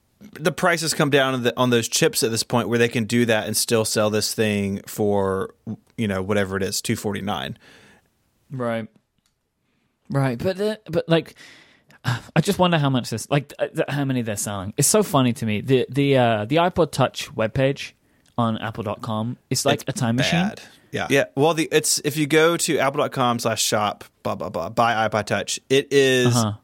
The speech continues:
Speaker 1: the old store design. <laughs>
Speaker 2: Oh my God.
Speaker 1: Yep.
Speaker 2: That's incredible.
Speaker 1: That, that'll be in the show notes. <laughs>
Speaker 2: What?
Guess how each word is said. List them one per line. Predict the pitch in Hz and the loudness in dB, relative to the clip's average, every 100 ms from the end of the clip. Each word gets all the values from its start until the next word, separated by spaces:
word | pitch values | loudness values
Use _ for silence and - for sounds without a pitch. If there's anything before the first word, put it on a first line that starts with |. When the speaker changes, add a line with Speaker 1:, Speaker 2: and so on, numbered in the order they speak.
| _ | _
Speaker 1:
the | 117 127 120 | -2 -2 2
old | 123 123 123 120 - _ _ _ | 4 6 4 2 -4 _ _ _
store | - 139 120 | -2 2 2
design. | 113 104 101 90 120 - | 2 0 -2 -2 -6 -10
<laughs> | _ _ - - - | _ _ -10 -8 2
Speaker 2:
Oh | 208 233 | 2 4
my | 233 | 2
God. | 220 247 214 123 - - _ _ _ - | 4 4 4 2 -4 -16 _ _ _ -4
Speaker 1:
Yep. | - | 2
Speaker 2:
That's | 226 247 - | 2 2 2
incredible. | 233 - 392 359 131 107 110 - | 2 2 4 4 4 4 2 2
Speaker 1:
That, | 131 - | 2 4
that'll | 135 127 | 0 2
be | 117 | 0
in | |
the | 104 | 0
show | 107 | 0
notes. | 101 101 - - - - - - | 0 0 -2 -4 -8 -20 -20 -20
<laughs> | - - - | -18 -16 0
Speaker 2:
What? | 175 277 349 - - | 4 4 2 -2 -8